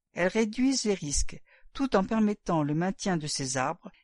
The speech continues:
mais elles fragilisent aussi la structure des arbres en créant des plaies qui sont autant de portes d'entrée pour des infections fongiques. Aujourd'hui,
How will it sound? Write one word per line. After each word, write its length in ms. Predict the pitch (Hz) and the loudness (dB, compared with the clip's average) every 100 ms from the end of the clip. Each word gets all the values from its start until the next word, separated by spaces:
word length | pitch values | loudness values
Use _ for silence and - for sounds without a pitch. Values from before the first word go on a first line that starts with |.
| - | 0
mais 280 | 202 220 - | 4 4 2
elles 160 | 175 | 0
fragilisent 680 | 175 - 254 262 233 226 - - | 0 2 2 2 0 0 -2 0
aussi 400 | 247 - 262 240 | 0 2 2 4
la 140 | 160 | 2
structure 500 | - - 262 - 220 | 0 -2 -4 -2 0
des 260 | 180 165 147 | 0 0 2
arbres 440 | 147 170 190 208 - _ | 0 -2 -6 -10 -12 _
en 160 | - 180 | -2 -2
créant 420 | - 240 233 208 | 0 2 4 4
des 180 | 156 175 | 2 -2
plaies 440 | - 165 175 214 _ _ _ - | -2 0 0 0 _ _ _ -6
qui 80 | |
sont 240 | 208 208 170 - | -2 0 0 0
autant 420 | 247 - 233 196 | 0 2 2 2
de 140 | 160 | 0
portes 460 | 151 - 240 226 196 | -4 0 0 0 -2
d'entrée 680 | 175 196 - - 190 233 - | 0 0 -2 -4 -4 -4 -8
pour 160 | - 165 | -6 -4
des 220 | 165 175 | -2 0
infections 680 | 220 - 214 - - 233 240 | 0 0 -4 -4 0 2 0
fongiques. 800 | - - 185 147 123 - - - _ _ _ _ _ _ - | -4 -2 0 0 -4 -10 -18 -20 _ _ _ _ _ _ 0
Aujourd'hui, 720 | 208 208 247 202 165 135 - | 2 4 2 0 -6 -10 -14